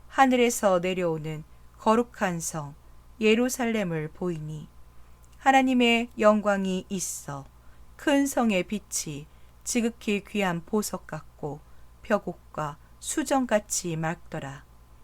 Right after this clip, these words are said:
크고 높은 성곽이 있고 열두 문이 있는데 문에 열두 천사가 있고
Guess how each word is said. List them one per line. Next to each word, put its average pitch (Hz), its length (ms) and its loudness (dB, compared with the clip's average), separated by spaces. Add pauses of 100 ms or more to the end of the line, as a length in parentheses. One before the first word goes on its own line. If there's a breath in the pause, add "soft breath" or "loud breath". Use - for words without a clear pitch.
(420)
크고 269 340 4
높은 233 360 0
성곽이 214 600 0
있고 160 540 -8 (400 soft breath)
열두 208 420 2
문이 208 340 2
있는데 151 600 -6 (460 soft breath)
문에 233 320 4
열두 214 340 0
천사가 240 560 -4
있고 151 500 -10